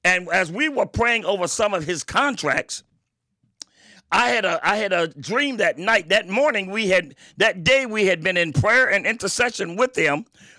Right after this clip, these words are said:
over some of the contracts he had. That night I went to bed. Now, uh, and when, as I was sleeping,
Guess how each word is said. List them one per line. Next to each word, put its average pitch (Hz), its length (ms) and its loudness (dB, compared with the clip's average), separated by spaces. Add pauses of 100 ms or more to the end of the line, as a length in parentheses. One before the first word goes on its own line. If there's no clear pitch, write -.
(140)
over 233 260 2
some 202 240 0
of 180 80 0
the 165 100 -2
contracts 208 580 0
he 143 140 0
had. 143 300 0 (300)
That 185 220 2
night 226 340 0
I 196 160 2
went 185 300 -4
to 165 100 0
bed. 214 600 0 (460)
Now, 175 400 2
uh, 160 220 0
and 175 260 -2
when, 185 160 -2
as 175 200 0
I 190 120 2
was 180 220 -2
sleeping, 226 640 0